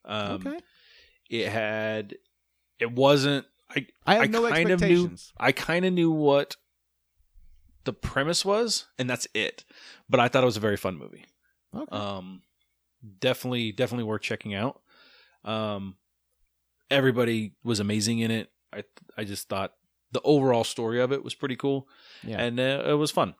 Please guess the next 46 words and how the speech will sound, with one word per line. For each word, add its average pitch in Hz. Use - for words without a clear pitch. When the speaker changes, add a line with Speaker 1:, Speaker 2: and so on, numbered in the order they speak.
Speaker 1:
What, 127
Speaker 2:
I 202
Speaker 1:
like 165
I 117
Speaker 2:
love 208
Speaker 1:
said, -
Speaker 2:
Emma 202
Speaker 1:
wasn't 131
Speaker 2:
Stone, 185
Speaker 1:
what 135
I -
Speaker 2:
man. -
Speaker 1:
expected. 113
She, -
she's 143
great 107
in 85
it. -
She's -
great. 92
Speaker 2:
And 185
Luke, 247
Speaker 1:
Um, 110
Speaker 2:
Luke's 226
in 156
it, 95
right? 147
The 143
guy 170
that 170
plays, 175
uh, 160
in, 165
uh, 165
Handmaid's 175
Tale. 90
Isn't 147
Speaker 1:
Was 175
Speaker 2:
he 202
Speaker 1:
he? 214
Speaker 2:
in 220
it? 247
Speaker 1:
I 220
don't 233
think 208
so. 123